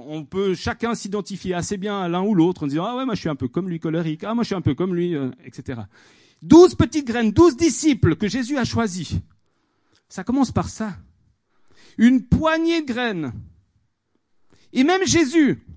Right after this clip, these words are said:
les commencements, Jésus, il est venu comme, euh, une petite graine aussi. Il est venu comme un bébé, dépendant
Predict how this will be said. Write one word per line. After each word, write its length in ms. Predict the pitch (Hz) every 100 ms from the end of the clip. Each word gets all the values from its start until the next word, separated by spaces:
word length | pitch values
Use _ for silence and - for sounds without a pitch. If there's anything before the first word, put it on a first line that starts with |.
| - - _
les 100 | 143
commencements, 500 | - 196 196 185 160
Jésus, 320 | 147 170 277
il 60 | 320
est 80 | 180
venu 260 | 175 214
comme, 200 | 247 175
euh, 180 | 180 180 170 _
une 240 | 170 170
petite 440 | 165 _ 151 - 196
graine 300 | 214 269 190
aussi. 360 | 123 - 117 - _ _ _ _ _ _ _ _
Il 100 | 226
est 40 | 156
venu 240 | 139 214
comme 180 | 185 160
un 100 | 139
bébé, 540 | 123 156 160 220 156 120
dépendant 720 | 139 226 220 190 202 262